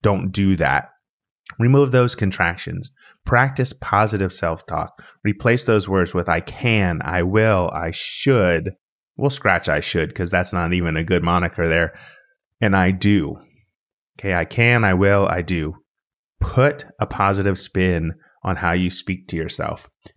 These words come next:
This is what Carol Dweck, if you've read her, talk about growth mindset versus fixed mindset. You've got to have a growth mindset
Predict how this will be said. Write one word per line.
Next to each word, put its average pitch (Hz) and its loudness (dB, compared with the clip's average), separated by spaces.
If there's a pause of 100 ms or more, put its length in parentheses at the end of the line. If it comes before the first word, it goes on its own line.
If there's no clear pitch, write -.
This 127 0
is 131 2
what 107 2
Carol 95 2
Dweck, 123 0
if 95 -4
you've 87 -6
read 92 0
her, 113 2 (320)
talk 92 0
about 85 2
growth 98 2
mindset 90 0
versus 82 -4
fixed 120 -2
mindset. 98 0 (560)
You've 95 -2
got 92 2
to 113 0
have 92 2
a 95 2
growth 82 0
mindset 92 0